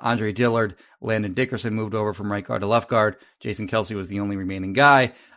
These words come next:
Uh, right guard was Nate Herbig, and Jack Driscoll played right tackle. So, um, to be determined what has actually transpired with Lane Johnson. He reportedly got back to Philly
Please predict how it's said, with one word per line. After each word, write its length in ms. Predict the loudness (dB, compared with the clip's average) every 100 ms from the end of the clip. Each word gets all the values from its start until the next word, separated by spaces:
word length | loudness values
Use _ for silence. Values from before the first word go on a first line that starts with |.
| -8
Uh, 200 | -4 -2
right 240 | 0 0
guard 380 | 0 2 2 2
was 200 | -4 -6
Nate 200 | -4 -4
Herbig, 440 | -2 0 0 -2 -4
and 160 | -6
Jack 260 | -6 -8 -6
Driscoll 360 | -6 -6 -6 -8
played 280 | -6 -6
right 280 | -2 -2 -4
tackle. 440 | -2 0 0 -2 -6
So, 360 | 0 2 2 -4 -20 _ 0
um, 420 | 4 4 4 -2 _ _ -4
to 80 |
be 120 | 2 2
determined 560 | 2 4 4 6 2
what 340 | 2 2 2 -2
has 160 | -4
actually 460 | -4 -4 -6 -8 -10
transpired 640 | -10 -8 -2 2 4 4 2
with 160 | -2
Lane 200 | 0 -2
Johnson. 460 | 0 0 0 -2 -2
He 420 | -2 -4 -4 -6
reportedly 760 | -6 -8 -4 -4 -4 -6 -6 -8
got 340 | -6 -6 -4
back 320 | -2 -2 -4
to 100 | -8
Philly 640 | -12 -6 0 2 2 0